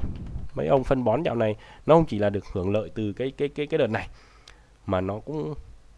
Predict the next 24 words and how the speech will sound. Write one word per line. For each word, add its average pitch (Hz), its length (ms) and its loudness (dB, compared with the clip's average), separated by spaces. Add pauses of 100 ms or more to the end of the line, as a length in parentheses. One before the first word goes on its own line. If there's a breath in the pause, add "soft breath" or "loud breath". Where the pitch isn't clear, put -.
(840)
lăn 131 220 -2
tăn 131 200 0
đâu 127 140 8
đó 113 280 8
từ 107 300 6
cái 127 160 4
đợt 120 240 2
mà 95 140 -2
chúng 113 140 0
ta 117 60 2
thấy 120 180 0
giá 117 140 2
dầu 139 220 6
thô 117 220 6
giảm 82 160 -2
rất 147 140 2
sâu. 127 220 6
Cái 156 140 0
nguyên 190 180 10
liệu 175 260 6
của 98 160 -2
bọn 101 200 -2
phân 135 220 4
này 117 100 0